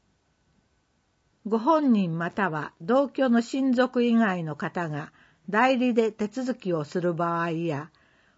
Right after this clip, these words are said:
法人名義で登録などの手続きをする場合は、委任状、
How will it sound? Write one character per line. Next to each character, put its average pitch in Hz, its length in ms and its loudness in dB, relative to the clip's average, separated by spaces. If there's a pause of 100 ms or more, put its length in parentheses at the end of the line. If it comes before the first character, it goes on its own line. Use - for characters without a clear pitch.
(120)
法 294 260 4
人 269 360 0
名 254 240 2
義 165 180 -2
で 147 240 -8
登 247 220 2
録 254 260 0
な 226 160 2
ど 190 160 -2
の 147 160 -6
手 - 180 -8
続 247 280 -4
き - 180 -6
を 147 100 -2
す 160 200 -8
る 170 100 -2
場 156 320 -2
合 151 120 -4
は、 139 280 -6 (500)
委 185 120 0
任 240 340 8
状、 190 420 2